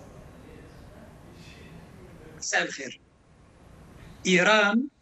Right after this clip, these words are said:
حطت فلسطين في راسها وبدها تخرب فلسطين، بداية من رفضها للاعتراف بمنظمة التحرير الفلسطينية،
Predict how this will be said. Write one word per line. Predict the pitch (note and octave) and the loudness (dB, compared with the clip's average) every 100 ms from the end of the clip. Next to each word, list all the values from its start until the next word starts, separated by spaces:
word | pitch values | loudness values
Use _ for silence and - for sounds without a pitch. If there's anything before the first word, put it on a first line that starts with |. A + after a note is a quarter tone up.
| _ - | _ 0
حطت | - A#3 - D#3+ D#3+ | 2 2 2 -2 2
فلسطين | E3 E3+ - G#3 G#3+ E3 - | 4 4 4 6 6 6 6
في | F3+ | 8
راسها | F3+ D3+ - C#3+ E3+ - _ _ _ | 8 6 2 0 0 -2 _ _ _
وبدها | D3+ F#3 F3+ E3+ | 0 4 6 4
تخرب | - A3 A3 F#3 - | 4 4 6 4 4
فلسطين، | D#3+ - - E3 E3+ - _ _ _ - - - - - - C3+ | 4 4 2 2 2 -4 _ _ _ -20 -20 -20 -20 -20 -16 4
بداية | F3+ E3 B3 C#4+ A#3 - G3+ | 4 8 8 8 6 4 4
من | F#3 F3 F#3 F3+ | 2 2 0 4
رفضها | G#3+ C4 A#3 F3+ | 2 4 2 4
للاعتراف | F3 G3+ A3+ G#3+ G3 A#3+ A3 | 4 4 4 2 4 2 4
بمنظمة | F#3+ G3 E3+ - G#3 | 2 2 2 2 2
التحرير | F#3+ F#3+ - G#3+ A3 | 0 -2 2 2 2
الفلسطينية، | F#3+ - - D3 B2+ A2 | 2 0 0 -2 -2 -4